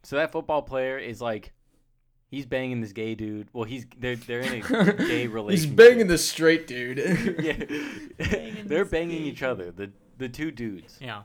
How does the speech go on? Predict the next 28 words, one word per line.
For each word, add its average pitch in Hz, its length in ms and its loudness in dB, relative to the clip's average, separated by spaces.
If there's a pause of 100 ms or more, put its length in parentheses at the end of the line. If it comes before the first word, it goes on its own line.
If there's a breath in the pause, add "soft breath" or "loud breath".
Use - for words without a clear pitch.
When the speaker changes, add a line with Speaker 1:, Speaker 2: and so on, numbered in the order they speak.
(240 soft breath)
Speaker 1:
And 127 240 -6
he's 151 240 -2
like, 143 180 -2
"I 123 140 2
don't 147 160 0
want 127 220 -4
people 123 300 -6
to 117 120 -10
think 107 240 -10
I'm 98 160 -8
gay." 87 400 -12 (500)
Speaker 3:
Yeah, 131 120 -6
he's 139 160 -4
very 156 460 -4
not 127 340 -6 (100)
out. 107 240 -16 (140)
He's 117 200 -18
very, 123 840 -10
he's 120 280 -12
Speaker 1:
Yeah. 120 200 -4
Speaker 3:
very 120 140 -10
repressed. 110 720 -16 (1300)
Speaker 1:
Luckily, 139 540 -2
Sebastian 117 680 -4
is 104 140 -8
a 98 60 -6
fucking 123 500 -6
snake 113 560 -8